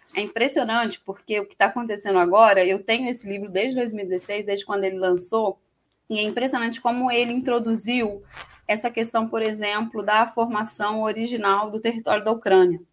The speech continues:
Ele já tava falando nisso lá, sobre o que poderia ser esse discurso do Putin, né, de que a Ucrânia, em tese, nem existe,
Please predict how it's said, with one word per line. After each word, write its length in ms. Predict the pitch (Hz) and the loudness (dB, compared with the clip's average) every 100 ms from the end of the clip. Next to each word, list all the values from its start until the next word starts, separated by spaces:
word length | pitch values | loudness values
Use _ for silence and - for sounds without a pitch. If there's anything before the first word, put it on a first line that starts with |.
| _ | _
Ele 260 | 185 196 196 | -2 0 0
já 140 | 202 | 2
tava 320 | 233 269 349 | 8 8 8
falando 380 | 339 247 220 214 | 4 2 2 0
nisso 420 | 208 190 196 - | 0 0 0 0
lá, 460 | 180 175 185 196 214 - - | 2 6 6 4 -2 -20 -14
sobre 800 | - - 196 208 208 190 208 214 | -8 0 2 2 0 -4 -2 -4
o 80 | 202 | -6
que 100 | - | -6
poderia 460 | 214 208 202 214 | -4 -2 -2 -4
ser 140 | 220 208 | -2 -4
esse 220 | 202 202 | -4 -8
discurso 540 | - - 220 214 226 | -12 -8 -8 -6 -8
do 120 | 196 | -8
Putin, 480 | 220 226 226 - 170 | -6 -2 -4 -2 0
né, 220 | 175 180 | 2 2
de 120 | 180 - | -2 -4
que 80 | |
a 100 | 180 | -4
Ucrânia, 680 | 185 196 - 190 196 214 240 | -4 -8 -6 0 0 0 -4
em 120 | 233 | -4
tese, 380 | 226 196 202 220 | 2 4 4 0
nem 260 | 214 214 262 | -4 -2 -2
existe, 580 | 220 180 165 - - | 0 -4 -6 -10 -20